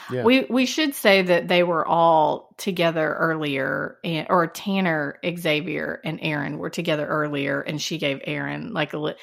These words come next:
Speaker 2: they didn't really do anything other than have some one-on-one time. She gave Aaron a rose then.
Speaker 1: Yeah.
Speaker 2: And so it ended up, it would have been Sean, Tanner, and Xavier at the rose ceremony.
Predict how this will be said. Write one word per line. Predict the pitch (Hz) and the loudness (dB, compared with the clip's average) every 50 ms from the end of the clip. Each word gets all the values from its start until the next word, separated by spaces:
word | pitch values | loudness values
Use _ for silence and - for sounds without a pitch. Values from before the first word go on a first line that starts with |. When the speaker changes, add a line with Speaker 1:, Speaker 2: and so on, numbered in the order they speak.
| - - - _ - | -20 -20 -20 _ 0
Speaker 2:
they | - 233 240 | 2 2 2
didn't | 202 214 254 247 233 202 | 2 0 0 2 2 2
really | 190 185 165 160 160 | 2 2 2 0 0
do | 175 170 | 0 0
anything | 165 156 156 156 - 160 151 147 - | -2 -2 -4 -6 -6 -6 -6 -4 -2
other | 165 160 156 151 | -2 -2 -2 -2
than | 151 151 143 | -4 -4 -4
have | 151 156 147 143 | -4 -4 -6 -6
some | - 160 147 | -6 -6 -4
one-on-one | 143 139 139 135 131 139 139 139 127 | -4 -4 -4 -4 -4 -6 -8 -8 -8
time. | - 143 147 151 | -6 -6 -6 -6
She | 143 - | -6 -2
gave | 190 190 175 160 151 - | 2 2 2 2 2 0
Aaron | - 160 160 147 143 139 | -2 0 0 0 -2 -2
a | 139 | -4
rose | 151 - - - - 175 - | -6 -8 -8 -8 -10 -12 -12
then. | - 220 - - - - - - 214 - - | -14 -14 -12 -12 -12 -12 -14 -14 -16 -12 -8
Speaker 1:
Yeah. | - - 208 - - _ _ _ _ | -6 -4 -4 -6 -8 _ _ _ _
Speaker 2:
And | - 185 | -4 -2
so | 165 196 180 | 2 4 4
it | 170 160 | 4 4
ended | 165 196 190 185 175 | 4 4 4 4 4
up, | 180 165 156 - 226 - - - 190 - | 4 4 4 2 -2 -10 -10 -6 -4 0
it | - 190 180 180 | 2 2 2 2
would | 185 180 175 | 2 0 0
have | 165 165 | -2 -2
been | 160 160 151 147 143 147 156 220 | -4 -4 -2 -2 -4 -4 -6 -8
Sean, | - - - - 160 156 147 147 147 147 147 - _ - | -10 -10 -6 -4 -2 -2 0 -2 -2 -4 -6 -8 _ -10
Tanner, | - 160 151 143 139 139 | -8 -6 -4 -4 -4 -6
and | - - 160 151 147 165 | -6 -6 -6 -6 -6 -6
Xavier | 170 156 135 135 139 - - - - - - - | -4 -2 -2 -2 -4 -8 -10 -10 -10 -10 -6 -2
at | - 165 156 - | -2 -2 -2 -2
the | 165 156 | -4 -2
rose | 151 151 147 143 - | 0 0 -2 -2 -6
ceremony. | - - 156 151 147 156 151 - - - - 220 202 | -10 -14 -14 -14 -14 -14 -14 -14 -14 -12 -12 -14 -14